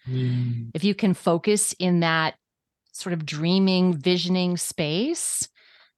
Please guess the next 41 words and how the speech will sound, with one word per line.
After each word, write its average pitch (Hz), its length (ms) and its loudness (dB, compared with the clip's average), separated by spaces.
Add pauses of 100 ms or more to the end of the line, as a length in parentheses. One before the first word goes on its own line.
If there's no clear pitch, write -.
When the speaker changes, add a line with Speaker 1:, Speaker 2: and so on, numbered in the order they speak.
Speaker 2:
then 196 240 4
the 196 180 0
other 190 320 2
pieces 156 1500 -4 (160)
will 170 140 0
start 156 260 0
to - 140 -6
become 165 320 0
more 151 260 2
evident, 190 680 0
and 170 240 0
they 180 160 0
will 165 100 -2
start - 300 -2
to - 80 -4
bust 160 340 0
the 170 80 0
myths 165 340 0
and, 160 280 -2
and 175 180 4
the 175 100 0
limiting 175 480 2
beliefs 170 440 -2
that 156 140 -6
you 160 160 -4
have. 160 420 0
Because 170 260 0
if 196 80 2 (320)
someone 440 300 2
had 285 140 4
said 208 200 0
to 190 80 2
me 185 160 4
when 175 140 2
I 170 80 2
went 170 220 -2
to - 40 -10
that 165 160 0
first 165 220 -4
networking 160 360 -2
event, 151 420 -2